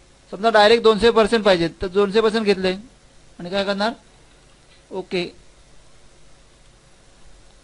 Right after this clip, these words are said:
है ना, टू हंड्रेड पर्सेंट सिलेक्ट केला आणि काय करणार इथून आपण? ओके करणार. दाखवतो टू हंड्रेड पर्सेंट. अजून अलग पाहिजे तर काय करणार? झूमवरती जायचं आहे.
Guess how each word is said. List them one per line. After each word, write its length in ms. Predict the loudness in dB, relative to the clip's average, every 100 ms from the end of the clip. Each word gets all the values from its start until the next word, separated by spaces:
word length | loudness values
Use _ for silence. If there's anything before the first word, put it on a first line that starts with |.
| _
है 60 | -10
ना, 80 |
टू 200 | -6 -2
हंड्रेड 200 | -2 -2
पर्सेंट 240 | -4 -6 -6
सिलेक्ट 280 | -4 -4 -2
केला 140 | -4
आणि 100 | -2
काय 160 | -2 -2
करणार 200 | -4 -4
इथून 140 | -4
आपण? 200 | -4 -4 -8 _ _ _ _ -20 _ -16
ओके 220 | -8 -4
करणार. 280 | -4 -4 -8 -12 _
दाखवतो 360 | -12 -8 -6 -8 -4
टू 80 | -4
हंड्रेड 220 | -4 -4
पर्सेंट. 360 | -4 -4 -8 -10 _ _ _ _ _ _ _ _ -10
अजून 220 | -2 2
अलग 160 | 2
पाहिजे 280 | 2 0 0
तर 60 | 0
काय 160 | 0 0
करणार? 260 | -2 -2
झूमवरती 380 | -2 -4 -4 -2
जायचं 260 | -2 -2 -2
आहे. 160 | -4